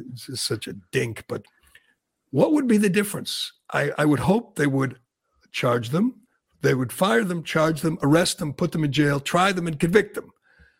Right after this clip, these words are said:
What, what are they asking for is what I don't understand. What is Sharpton and Joe Scarborough and so many others asking for?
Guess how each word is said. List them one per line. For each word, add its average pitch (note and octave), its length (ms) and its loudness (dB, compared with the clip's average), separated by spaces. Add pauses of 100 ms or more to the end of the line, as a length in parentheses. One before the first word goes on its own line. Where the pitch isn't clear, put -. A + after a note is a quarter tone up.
(420)
What, F#3+ 300 2
what C4+ 120 2
are F4 80 2
they E4 240 0
asking D3+ 480 -2
for - 240 -6
is - 100 -6
what C#3+ 120 2
I E3+ 80 2
don't D#3 80 -4
understand. C3 460 -6
What G#3 100 0
is A#3 60 0
Sharpton F#3+ 640 0
and C#3 120 -6
Joe E3 160 0
Scarborough F3 560 0
and A#2+ 80 -8
so E3+ 160 -4
many E3+ 180 0
others D3 260 -2
asking D3 440 -4
for? - 260 -8